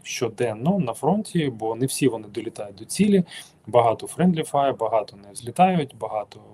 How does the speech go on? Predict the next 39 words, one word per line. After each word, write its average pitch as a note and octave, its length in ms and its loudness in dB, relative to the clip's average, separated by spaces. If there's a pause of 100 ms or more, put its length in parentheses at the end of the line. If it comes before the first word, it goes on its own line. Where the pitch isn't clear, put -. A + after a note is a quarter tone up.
п-, A#2 120 -12 (560)
падають A#2+ 420 2
придушені A2+ 540 -10
власним A#2 440 -4
ребом. E3 340 4 (720)
Е, C#3 60 -6
розвиток C#3 580 2
технологій, D#3 520 -2
він C3 180 -6
є A#2 320 -6
стрімким. - 500 -10 (300)
У A#2+ 80 -6
Російської G3 360 0
Федерації, D3+ 760 4 (380)
ну, E3+ 160 0 (120)
давайте, - 260 -2
пан F3+ 180 8
Буданов E3 320 6
багато C#3+ 300 2
робив G2+ 260 -12
різних G#2 260 -14
заяв, G3+ 360 -2 (220)
там, - 120 -20 (120)
на G2+ 60 -20
тему, G#2 240 -12 (120)
там, - 120 -20 (200)
і - 240 -20
д-, - 360 -18
ракет C3+ 340 -2
на B2 100 -8
два-три B2+ 400 0
масовані A2+ 480 -10
обстріли, D#3+ 640 0
ще - 160 -6
в A2 80 -12
березні B2+ 380 -4
місяці A2+ 400 -14
він A2 100 -18
говорив G#2+ 400 -12